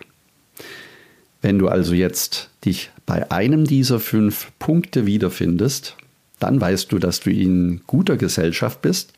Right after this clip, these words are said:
und dass dir der Jakobsweg vielleicht genau bei diesem Punkt helfen kann. Wenn du dich aufmachst, wenn du ihn gehst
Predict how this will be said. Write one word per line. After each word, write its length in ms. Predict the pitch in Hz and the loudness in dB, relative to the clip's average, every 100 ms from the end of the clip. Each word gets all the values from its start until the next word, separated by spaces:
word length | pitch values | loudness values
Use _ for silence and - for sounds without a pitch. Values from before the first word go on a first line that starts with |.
| _ - | _ 0
und 380 | 175 214 - | 0 0 0
dass 180 | - - | -2 0
dir 140 | - 82 | -2 0
der 120 | 78 | 0
Jakobsweg 840 | 76 78 - 104 - 143 160 - - | 0 -2 -4 -4 0 0 0 -4 -14
vielleicht 640 | - 87 85 117 135 - | -6 -2 0 0 -2 -4
genau 540 | 85 85 85 151 175 - | 0 2 2 2 0 -2
bei 140 | - 87 | -4 0
diesem 360 | 95 95 113 | 0 2 -2
Punkt 440 | - 87 95 - - | -2 0 0 -2 -12
helfen 400 | - 82 78 82 | -4 -2 0 -2
kann. 340 | - 80 78 90 _ _ - - _ _ _ - | -2 -4 -4 -8 _ _ -20 -20 _ _ _ -4
Wenn 280 | 82 82 85 | 0 2 2
du 80 | 104 | 0
dich 200 | - - | 0 -2
aufmachst, 760 | - - 85 - - - - _ _ - | -2 -2 -4 -4 -10 -12 -18 _ _ -4
wenn 220 | 87 87 | 0 0
du 80 | 87 | 2
ihn 160 | 95 | 2
gehst 400 | 92 139 175 - | 2 0 0 -4